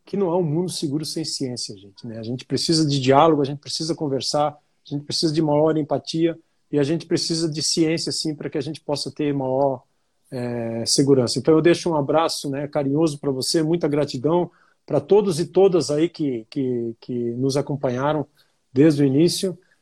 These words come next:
E me coloco à disposição, assim como certamente qualquer outro colega cientista aí, que nós estamos numa luta insana, né? Às vezes a gente se sente, eu costumo falar muito nas minhas lives,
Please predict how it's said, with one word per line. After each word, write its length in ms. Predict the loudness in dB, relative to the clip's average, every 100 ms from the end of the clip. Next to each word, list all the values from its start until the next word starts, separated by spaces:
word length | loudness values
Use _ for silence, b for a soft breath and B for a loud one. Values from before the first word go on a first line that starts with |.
| _
E 80 | 0
me 120 | 2
coloco 360 | 6 8 6 4
à 40 |
disposição, 680 | 0 0 -2 -2 -2 -2 -2
assim 240 | -4 -8
como 200 | -8 -8
certamente 580 | -6 -6 -4 -6 -8 -10
qualquer 340 | -10 -8 -2 -2
outro 300 | -2 -6 -8
colega 460 | -4 -2 -2 -4
cientista 720 | -6 -6 -8 -6 -6 -6 -4
aí, 200 | -4 -4 -8 _ _ _ _
que 140 | _ -4
nós 220 | -4 -4
estamos 600 | -6 -4 -2 -2 -4 -6
numa 300 | -4 -2 0
luta 260 | 2 2
insana, 420 | 0 2 2 2 0
né? 100 | -6
Às 120 | -4
vezes 180 | -4 -4
a 60 | -6
gente 180 | -6
se 140 | -6 -4
sente, 300 | -2 -4 -6
eu 60 |
costumo 300 | -10 -10 -8
falar 180 | -2 0
muito 180 | 0 0
nas 120 | -2
minhas 220 | -2 -2
lives, 360 | 0 0 0 -8